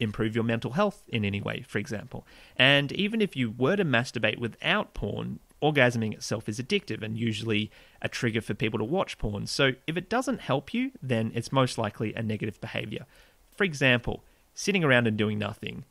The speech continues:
is a negative behavior. I mean, some people might say it's neutral, but if it's not helping you overcome your porn addiction and rewire your brain in such a way that it's gonna help you better deal with your emotions,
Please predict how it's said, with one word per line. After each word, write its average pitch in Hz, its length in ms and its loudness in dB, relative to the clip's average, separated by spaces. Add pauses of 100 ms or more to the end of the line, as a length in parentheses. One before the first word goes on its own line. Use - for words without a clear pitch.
(200)
is 117 100 0
a 113 60 -2
negative 107 360 0
behavior. 107 420 -6 (140)
I 123 60 -2
mean, 120 160 -2
some 135 180 2
people 143 220 2
might 117 180 0
say 117 120 -2
it's - 200 -4
neutral, 156 520 -2 (120)
but 127 240 4
if 131 120 0
it's - 160 -2
not 180 160 2
helping 175 280 0
you 127 140 2
overcome 113 420 -2
your 107 120 -2
porn 131 300 -2
addiction 208 440 -2
and 117 220 -2
rewire 113 480 2
your 110 160 0
brain 113 400 0 (240)
in 107 100 -6
such - 260 -2
a 110 60 -2
way 110 300 0
that 107 200 -2
it's - 200 -6
gonna 107 200 -2
help 117 320 -4
you 113 220 -2
better 117 300 0
deal 113 220 0
with 117 120 0
your 110 140 0
emotions, 165 500 -2